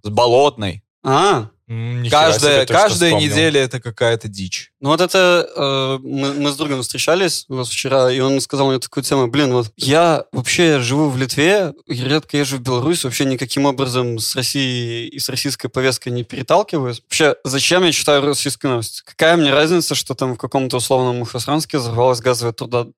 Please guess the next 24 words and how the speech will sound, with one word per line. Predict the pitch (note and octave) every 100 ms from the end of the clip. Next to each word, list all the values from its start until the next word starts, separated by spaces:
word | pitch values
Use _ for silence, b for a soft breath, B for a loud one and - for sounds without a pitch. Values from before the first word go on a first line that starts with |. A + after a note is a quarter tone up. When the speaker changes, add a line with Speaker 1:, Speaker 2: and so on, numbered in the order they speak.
| -
Speaker 2:
труба? | A#2+ A#2+
Да, | A#2 C3+ D3
печально, | - - C#3 C#3+ B2
да, | B2 C3
обидно, | A#2 C3 D3+ C#3+
но | A#2+ B2 A#2+ -
зачем | B2+ A#2 C#3+ C3+
мне | B2+ A#2+
эта | A#2+ B2+
информация? | A#2 B2+ A#2+ - A#2+
Да, | A#2+ C#3
общая | D3 D#3 E3
политическая | - C#3+ - D3 - F#3+ - _
повестка, | - B2+ D#3 - B2 B B B -
э, | B2+ B2 B2+ B2+ B2+ B2
чтобы | - - B2+ B2 C#3
в-, | C3 B2+ C#3
быть | C3+ C3+ B2+
в |
ней | C3 A#2+
в | A#2 - -
курсе, | F3+ F3+ - A2+ _ -
да, | B2+ B2+
понятно. | - C3+ C3+ - -